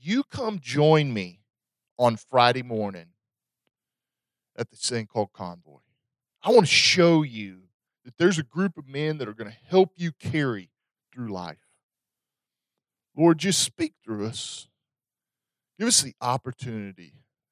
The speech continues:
to share with others. Father, I pray for these foxholes. I pray for the small group time that, that they're gonna gather together. They're gonna encourage and equip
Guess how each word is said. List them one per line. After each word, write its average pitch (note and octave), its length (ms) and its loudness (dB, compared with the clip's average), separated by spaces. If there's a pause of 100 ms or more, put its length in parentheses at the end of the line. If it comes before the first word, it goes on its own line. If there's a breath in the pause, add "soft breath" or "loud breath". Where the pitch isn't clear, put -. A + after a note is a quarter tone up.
(160)
to C3 80 -6
share A2+ 340 -4
with F#2+ 160 -8
others. - 640 -20 (340)
Father, C3+ 300 6
I A2 40 2
pray D3 440 2
for A2+ 320 -8
these G#2 180 -20
foxholes. C3 640 0
I A#2+ 40 -14
pray C#3 180 -4
for - 100 -14
the - 120 -20
small C3+ 340 4
group C3+ 240 -10
time C3 640 2
that, F#2+ 120 -12 (520)
that A2+ 180 -12
they're G3 220 6
gonna F3+ 180 2
gather C3+ 460 2
together. G#2+ 640 -4 (240)
They're A2+ 140 -8
gonna G2+ 380 -10 (460)
encourage E3 960 0 (240)
and G#2+ 140 -10
equip - 320 -2